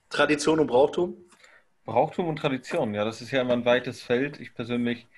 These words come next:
Speaker 2: äh, verbinde mit Brauchtum und Tradition, ähm, bewährte Sachen weiterhin machen, ne? Eine Art, äh, Respektzollung auch, auf alle Fälle.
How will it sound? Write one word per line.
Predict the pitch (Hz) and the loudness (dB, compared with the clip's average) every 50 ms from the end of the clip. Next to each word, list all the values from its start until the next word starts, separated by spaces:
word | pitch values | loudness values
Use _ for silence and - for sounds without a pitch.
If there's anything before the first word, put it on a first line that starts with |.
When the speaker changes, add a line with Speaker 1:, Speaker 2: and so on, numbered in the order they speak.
| - - - - - _ _ _ | -20 -20 -20 -20 -20 _ _ _
Speaker 2:
äh, | - 117 113 110 107 107 | -6 -4 -2 -2 -2 -4
verbinde | - - 107 107 123 123 127 123 117 113 110 107 | -6 -8 -6 -4 -2 0 0 0 0 0 -2 -4
mit | 107 110 107 - - - | -8 -8 -10 -10 -10 -10
Brauchtum | 104 92 98 113 123 - - - 123 113 107 | -6 -2 -2 -2 -2 -4 -8 -10 -8 -8 -8
und | 104 101 - | -10 -12 -10
Tradition, | - - 104 104 104 - - - 113 110 110 110 113 110 107 107 - - - - - _ _ _ - | -6 -6 -6 -6 -8 -10 -8 -4 -2 -2 -2 -2 -4 -6 -8 -10 -14 -20 -20 -20 -20 _ _ _ -8
ähm, | - 113 104 104 104 107 107 107 104 101 101 _ _ _ _ _ _ _ - _ _ - - - | -4 -4 -2 -2 -2 -2 -4 -4 -6 -8 -10 _ _ _ _ _ _ _ -20 _ _ -20 -20 -20
bewährte | - 113 - 117 - 120 123 120 - 151 143 139 123 - - 113 | -10 -6 -6 0 2 4 4 4 2 0 -2 -2 -2 -4 -8 -6
Sachen | 107 110 107 - 143 139 139 139 139 143 - - _ - - - - - 113 107 - | -4 -4 -4 -4 -4 -6 -6 -6 -6 -10 -12 -16 _ -20 -20 -20 -20 -20 -20 -6 0
weiterhin | - 107 120 - 170 165 165 156 127 123 117 110 | 0 2 2 0 -2 -4 -4 -4 -4 -4 -4 -2
machen, | 104 104 101 - 165 196 214 202 - _ - | -2 -4 -4 -6 -8 -8 -10 -10 -12 _ -10
ne? | 107 107 123 160 190 196 - - - - - - - - | -8 -6 -6 -8 -10 -14 -18 -20 -20 -20 -20 -20 -16 -10
Eine | - 110 113 113 110 107 104 - | -6 -2 -2 0 0 0 0 2
Art, | 110 110 113 107 - - - - | 4 2 2 2 -2 -10 -14 -10
äh, | - 123 110 107 104 101 | -8 -6 -4 -4 -4 -6
Respektzollung | 95 104 104 - - 127 135 131 - - - - - - - 135 139 151 170 180 180 - - | -6 -10 -8 -2 0 0 0 -2 -4 -18 -20 -20 -12 -6 -4 -4 -4 -4 -6 -10 -10 -6 0
auch, | 120 123 139 175 - - _ _ | 0 0 0 0 -4 -12 _ _
auf | - 113 - - | -16 -14 -8 -6
alle | 117 113 110 107 | -6 -4 -4 -6
Fälle. | - - 120 127 151 165 - | -6 -6 -4 -4 -4 -6 -8